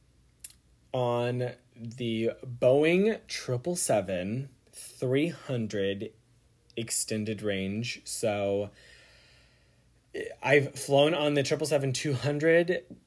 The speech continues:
E R, not the L R, the E R, which is the smaller variant of that aircraft. Um, these are all wide bodies, so these are long haul aircraft.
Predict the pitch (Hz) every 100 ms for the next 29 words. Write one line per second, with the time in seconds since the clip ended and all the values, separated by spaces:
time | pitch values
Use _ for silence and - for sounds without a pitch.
0 | _ - 135 151 - 185 196 247 - -
1 | - - 113 69 104 104 110 110 107 123
2 | 113 113 113 110 104 107 - - 117 104
3 | 110 113 127 120 120 120 - 117 123 127
4 | 123 120 135 120 113 - - 107 104 104
5 | - 135 147 143 156 143 127 123 110 113
6 | 113 - 113 107 104 107 113 127 127 135
7 | 113 110 110 101 98